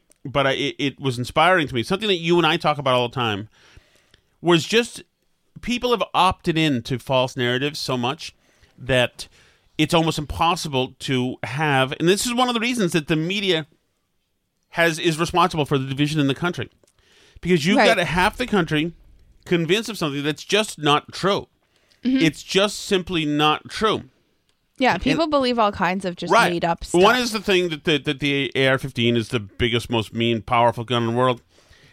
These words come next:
Speaker 1: Uh, and it's not. And, and Williamson made the, a great point.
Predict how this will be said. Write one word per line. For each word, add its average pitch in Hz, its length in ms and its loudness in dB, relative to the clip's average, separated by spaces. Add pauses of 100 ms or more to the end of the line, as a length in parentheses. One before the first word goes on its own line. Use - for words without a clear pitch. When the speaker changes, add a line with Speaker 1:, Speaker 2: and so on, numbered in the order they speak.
(160)
Speaker 1:
Uh, 147 180 4
and 156 140 2
it's 175 160 -2
not. 202 260 2
And, 131 220 0
and 135 360 -2
Williamson 151 800 -4
made 143 260 -2
the, 135 220 -6
a 135 40 -2
great 160 260 0
point. 160 320 0